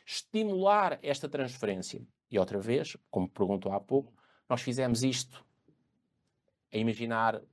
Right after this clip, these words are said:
não, isto é algo que já existe no, no, no crédito às empresas, designadamente, estas soluções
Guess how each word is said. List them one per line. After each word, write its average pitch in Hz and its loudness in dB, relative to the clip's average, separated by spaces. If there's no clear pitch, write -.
não, 185 -4
isto - -12
é 165 -2
algo 165 -2
que - -16
já 156 0
existe 160 -4
no, 147 0
no, 143 0
no 143 0
crédito 143 0
às 135 0
empresas, 160 -6
designadamente, 135 -2
estas 135 -4
soluções 127 -2